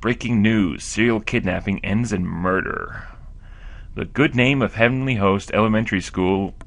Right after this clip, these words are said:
has been stained in blood today as horrific details on the re-, recent wave of disappearances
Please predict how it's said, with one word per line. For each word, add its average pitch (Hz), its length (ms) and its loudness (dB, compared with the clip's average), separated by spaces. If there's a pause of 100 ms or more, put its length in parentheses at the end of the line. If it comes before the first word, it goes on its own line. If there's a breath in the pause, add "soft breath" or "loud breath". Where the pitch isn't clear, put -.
(440 loud breath)
has 87 200 0
been 85 220 -4
stained 143 640 -2
in 104 120 2
blood 104 340 0
today 90 420 0
as 90 240 -4
horrific 113 440 -2
details 101 560 -2
on 87 120 -2
the 92 80 0
re-, 101 320 -6
recent 120 460 0
wave 90 400 0 (680 loud breath)
of 98 140 -4
disappearances 104 920 -2